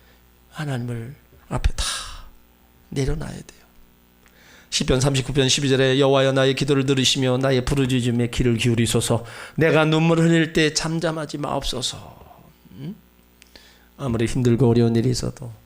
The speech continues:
낙심하고 포기하지 말고 그냥 손 내려놓지 말고 주님 께 나와 부르짖어 기도하는 여러분들 되시길 바랍니다. 잃어버린 눈물의 기도,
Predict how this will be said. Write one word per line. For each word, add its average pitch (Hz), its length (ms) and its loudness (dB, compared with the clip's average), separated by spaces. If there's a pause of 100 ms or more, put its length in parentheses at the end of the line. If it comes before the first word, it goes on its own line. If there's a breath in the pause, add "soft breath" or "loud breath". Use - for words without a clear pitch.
(320 loud breath)
낙심하고 139 540 0
포기하지 147 420 0
말고 123 640 -4
그냥 160 300 0
손 190 180 2
내려놓지 185 440 4
말고 156 380 0 (640 loud breath)
주님 123 300 0
께 120 140 -2
나와 107 260 -2
부르짖어 113 600 -2
기도하는 113 440 2
여러분들 113 380 2
되시길 120 340 2
바랍니다. 110 500 -4 (760 loud breath)
잃어버린 196 480 4
눈물의 208 380 4
기도, 196 600 2